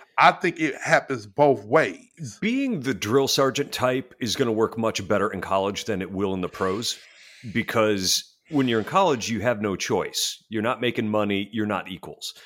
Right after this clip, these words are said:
Speaker 2: And I was just having this conversation with a good friend of mine who's a, a big, big Ohio State football fan.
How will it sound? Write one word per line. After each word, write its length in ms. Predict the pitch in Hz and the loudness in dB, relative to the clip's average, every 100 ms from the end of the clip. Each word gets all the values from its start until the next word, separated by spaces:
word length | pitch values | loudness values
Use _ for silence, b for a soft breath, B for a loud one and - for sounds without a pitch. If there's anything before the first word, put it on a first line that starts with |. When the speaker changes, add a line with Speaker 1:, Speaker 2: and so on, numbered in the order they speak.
| B | B
Speaker 2:
And 120 | 147 | 0
I 40 | 151 | 2
was 180 | 143 - | 2 0
just 240 | 302 - | 0 0
having 320 | 196 208 165 | 0 0 0
this 140 | 123 - | -2 -2
conversation 540 | 135 113 - 123 107 | -2 -2 -4 -4 -4
with 100 | 87 | -6
a 40 | 90 | -4
good 160 | 131 | -6
friend 220 | - 127 | -4 -4
of 60 | 117 | -2
mine 220 | 92 87 | -2 -2
who's 340 | 90 101 87 104 | -4 -4 -4 -4
a, 340 | 92 87 85 - | -2 -4 -6 -10
a 160 | 92 - _ 120 170 196 185 - | -12 -12 _ -14 -12 -12 -12 -4
big, 300 | 277 185 98 _ | -2 -2 -8 _
big 200 | 147 117 | 0 2
Ohio 380 | 107 - 107 87 | 0 0 -2 -2
State 300 | - 95 82 | -4 -6 -4
football 300 | 107 92 76 | -6 -4 -6
fan. 340 | - 76 76 | -8 -10 -8